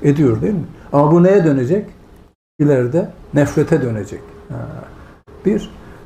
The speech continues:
bir de kader-i ilahinin tabi bize bakan cihet ve cephesi de var mı? Var.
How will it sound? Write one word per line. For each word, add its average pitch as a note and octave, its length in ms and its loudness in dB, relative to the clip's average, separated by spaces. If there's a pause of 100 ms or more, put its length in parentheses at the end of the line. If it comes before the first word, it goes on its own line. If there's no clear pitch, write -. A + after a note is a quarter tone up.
bir G#3 140 4
de F3 120 2
kader-i E3+ 320 4
ilahinin E3+ 800 2
tabi D3 320 -2
bize D3 260 2
bakan D3 360 -4
cihet D3 280 0
ve C#3 100 0
cephesi C#3 460 -2
de C#3 120 2
var G#3 160 -2
mı? C#3+ 260 -6
Var. D#3 320 -10